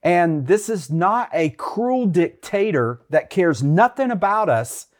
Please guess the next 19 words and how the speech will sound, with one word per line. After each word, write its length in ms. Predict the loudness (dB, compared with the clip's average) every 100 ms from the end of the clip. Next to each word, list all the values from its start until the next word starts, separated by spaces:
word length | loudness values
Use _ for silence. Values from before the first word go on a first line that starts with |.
| _ _
saying, 500 | -6 2 4 4 2
"Do 160 | 0 0
not 260 | 2 0 -2
be 140 | -2
discouraged." 1000 | -2 -4 -4 0 2 0 -2 -8 -14 -18 _ _ _ _ _ -2
He's 260 | 0 0
saying, 840 | -4 -4 0 2 2 0 -2 -6 -12 _ _ _ _ _ _ _ _ _ _ _ -14
"Trust 480 | -4 0 0 0 -4
me 520 | 0 2 0 -2 -6 -16 _ _
to 120 | -4 -2
do 260 | 0 0
what 220 | 2 2 2
only 360 | 0 -4 -4
I 180 | -4 -6
can 280 | -6 -6 0
do 280 | 0 2 0
in 160 | -4
your 120 | -6
si-, 300 | -8 -4 -6